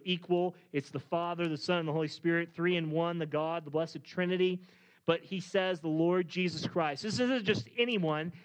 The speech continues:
This is the Lord Jesus Christ. He's the Lord of Lords, the King of Kings. He's the one who's coming again. And he says, as they are, he's encouraging them to be countercultural.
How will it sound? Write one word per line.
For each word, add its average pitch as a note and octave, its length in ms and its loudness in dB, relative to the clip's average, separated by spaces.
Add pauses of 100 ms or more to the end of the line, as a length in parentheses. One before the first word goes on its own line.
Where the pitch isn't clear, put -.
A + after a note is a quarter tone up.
(120)
This A#3 180 2
is A3+ 140 -4
the F#3+ 100 4
Lord F3+ 340 2
Jesus C3+ 320 -2
Christ. A#2 440 -4 (240)
He's B3+ 200 2
the G3 100 2
Lord G#3 280 4
of F#3+ 100 -4
Lords, F#3 300 2
the - 60 -14
King A#3 280 2
of F#3 100 -2
Kings. F3+ 280 0
He's A#3+ 160 -2
the A3 80 2
one G3+ 340 2 (200)
who's G#3 180 4
coming A3 420 0
again. D3+ 400 -2 (800)
And F#3+ 100 2
he A#3 140 4
says, A#3 380 0
as F#3 120 0
they A#3 340 2 (200)
are, G3 240 0
he's A3 180 0
encouraging A#3+ 760 0
them G#3+ 120 2
to G#3 60 6
be G3+ 80 2
countercultural. A3 880 0